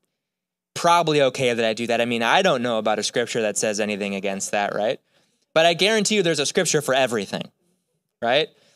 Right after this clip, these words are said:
Lack of knowledge is the problem. And so when we don't know the word, we make compromises because we don't know, we, we can't really see that it's wrong, right?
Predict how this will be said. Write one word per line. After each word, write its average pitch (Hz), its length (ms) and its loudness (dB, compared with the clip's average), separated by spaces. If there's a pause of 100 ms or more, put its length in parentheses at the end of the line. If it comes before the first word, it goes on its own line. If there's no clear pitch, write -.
(180)
Lack 156 260 2
of 165 120 -2
knowledge 160 340 2
is 143 80 -4
the - 80 -10
problem. 127 540 0
And 131 160 -2
so 143 140 2
when 143 100 0
we 143 80 -2
don't 156 260 0
know 151 160 2
the 135 100 0
word, 165 340 2
we 151 120 -2
make 160 180 0
compromises 156 680 0
because 151 400 -2
we 165 260 -2
don't 254 360 0
know, 156 340 4
we, 196 260 -2
we 226 140 -2
can't 247 240 -2
really 185 200 2
see 160 420 0
that 131 180 2
it's 120 180 -4
wrong, 120 420 -2 (560)
right? 147 300 -4